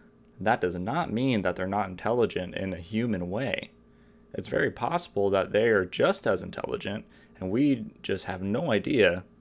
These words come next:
what's going on or <laughs> what's, what's being said. And that's where we as humans really are very limited. We're very limited with our senses, with our hearing,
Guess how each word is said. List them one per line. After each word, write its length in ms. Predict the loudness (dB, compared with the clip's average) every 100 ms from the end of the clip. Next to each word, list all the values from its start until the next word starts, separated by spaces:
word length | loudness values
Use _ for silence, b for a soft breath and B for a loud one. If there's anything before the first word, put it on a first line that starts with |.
| -16 -4
what's 240 | -2 0
going 280 | 0 0 0
on 220 | -4 -6 -2
or 200 | 0 2
<laughs> 60 |
what's, 220 | 2 0 0
what's 380 | 0 0 0
being 240 | 0 2 2
said. 400 | 2 2 0 -4 B B B B -2
And 120 | 0
that's 240 | 0 0
where 440 | 2 4 4 2 -4 -12
we 480 | -6 0 4 4 4
as 500 | 2 0 -2 -4 -10 -16 -20 -20 -20 -20 -20 -6
humans 540 | -2 0 0 -4 -6
really 380 | -6 -4 -6 -8 -18 b b b 2
are 80 |
very 320 | 4 6 6 4
limited. 520 | 4 4 2 0 -6 -8
We're 120 | -4
very 280 | 2 4 6
limited 560 | 6 4 4 4 4 0 -16 -20 -20 -6
with 220 | 0 2
our 140 | 0 -2
senses, 640 | -2 0 0 -4 -6 -8 -12 -6
with 220 | -4 0
our 100 | 0
hearing, 540 | 0 0 0 -2 -4